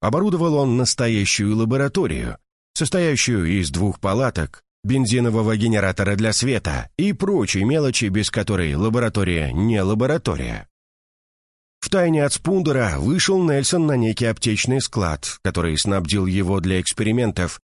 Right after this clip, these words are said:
набором разного рода капсул для фасовки лекарств. Нельсон нарочно заказал разные капсулы,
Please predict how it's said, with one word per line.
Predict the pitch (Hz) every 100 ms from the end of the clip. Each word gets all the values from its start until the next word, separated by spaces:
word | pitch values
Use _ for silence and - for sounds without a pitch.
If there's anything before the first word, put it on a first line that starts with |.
| _
набором | 151 160 175 160
разного | 151 123 143 127
рода | 123 107 101
капсул | - 107 - 170 156
для | 92 82
фасовки | 80 156 - 135 - -
лекарств. | 87 - 80 60 - - _ _ _ _ _ _ _ _ _
Нельсон | 156 160 170 151
нарочно | 170 185 107 - 64
заказал | 67 - 139 120 139
разные | 147 165 92 78 76
капсулы, | 90 69 - 67 60